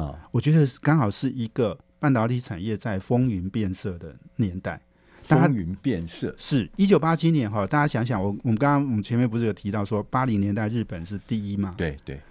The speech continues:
Speaker 2: 日本那时候的D ram把
Speaker 1: D ram。
Speaker 2: Intel 打得很惨嘛，对不对？
Speaker 1: 对。
Speaker 2: 早期的D ram是 Intel 啊、T I啊这些美国的这些大公司在主导。
Speaker 1: 嗯。而且我记得那个时候D ram还赚很多很多的钱啊。
Speaker 2: 是。
Speaker 1: 对。
Speaker 2: 好，所以有一段时间，日本哈，这个有，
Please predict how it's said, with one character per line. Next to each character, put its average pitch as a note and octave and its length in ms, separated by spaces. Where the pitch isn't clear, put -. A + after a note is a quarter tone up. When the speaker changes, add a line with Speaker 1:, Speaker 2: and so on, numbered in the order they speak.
Speaker 2:
日 G#3+ 120
本 D3 140
那 D3+ 140
时 C#3 80
候 B2+ 60
的 A2+ 100
D B2 200
ram A#2+ 220
把 - 160
Speaker 1:
D - 160
ram。 D3+ 80
Speaker 2:
Intel D3 240
打 F#2+ 180
得 G#2 80
很 A#2+ 140
惨 A2 240
嘛， F2 180
对 A#2 120
不 A2+ 60
对？ G#2+ 40
Speaker 1:
对。 D2+ 180
Speaker 2:
早 C3 140
期 B2+ 220
的 C3+ 140
D D#3 180
ram D#3+ 140
是 C3+ 280
Intel C#3+ 360
啊、 G#2 120
T C3 240
I B2+ 160
啊 A2 100
这 C3 140
些 C3+ 200
美 A2+ 180
国 G2+ 180
的 G#2 80
这 A#2 160
些 A#2+ 140
大 A2 180
公 G#2 160
司 - 20
在 G#2 60
主 C#3 80
导。 A2+ 40
Speaker 1:
嗯。 - 20
而 G#2 80
且 C3 60
我 - 20
记 A2+ 60
得 A2 80
那 C3 80
个 A#2+ 60
时 - 80
候 G2 100
D A#2 160
ram B2 120
还 G2 120
赚 - 260
很 E2 100
多 G2+ 140
很 D#2 80
多 E2+ 100
的 F2+ 140
钱 D2+ 260
啊。 D2 160
Speaker 2:
是。 G#2+ 240
Speaker 1:
对。 D#2+ 260
Speaker 2:
好， F#2+ 160
所 D#3 160
以 E3+ 100
有 C3+ 140
一 D#3 60
段 F#3+ 180
时 C#3+ 100
间， D3+ 220
日 G#3+ 160
本 G#2 240
哈， F#2+ 340
这 D#3+ 140
个 B2+ 240
有， G#2 300